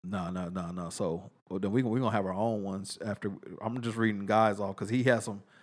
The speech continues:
I like all the points that he made. Um, do not be a doormat in,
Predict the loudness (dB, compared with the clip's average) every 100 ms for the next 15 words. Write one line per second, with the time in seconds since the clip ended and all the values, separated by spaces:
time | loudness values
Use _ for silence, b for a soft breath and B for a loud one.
0 | b b 12 12 12 10 6 4 2 4
1 | 2 0 0 0 2 0 -4 -6 -4 -6
2 | B B -2 4 10 10 12 10 8 8
3 | 10 10 10 6 6 2 -6 -6